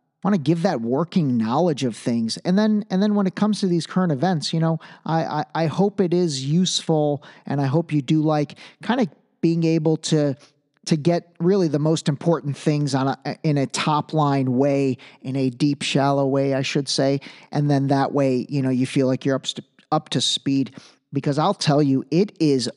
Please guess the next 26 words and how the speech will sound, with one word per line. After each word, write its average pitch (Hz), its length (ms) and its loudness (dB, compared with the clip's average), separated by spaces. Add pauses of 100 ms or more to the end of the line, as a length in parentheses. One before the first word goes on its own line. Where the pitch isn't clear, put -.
(120)
overwhelming 131 1600 0 (140)
trying 131 340 0
to 127 140 -4
keep - 340 -4
up. 104 320 -4
I 123 100 -4
mean, 120 320 0
it 143 160 0
is 139 220 0
truly 170 520 0
overwhelming. 131 680 -2
There's 120 180 -4
so - 320 0
much 165 220 0
information 139 720 -2 (360)
coming 202 280 2
out 208 160 0
from 147 180 -4
so 160 460 0
many 160 380 2
different 160 560 -2
sources 147 680 -2
and 123 200 -6
so 139 260 0
many 156 240 2
different 139 520 -2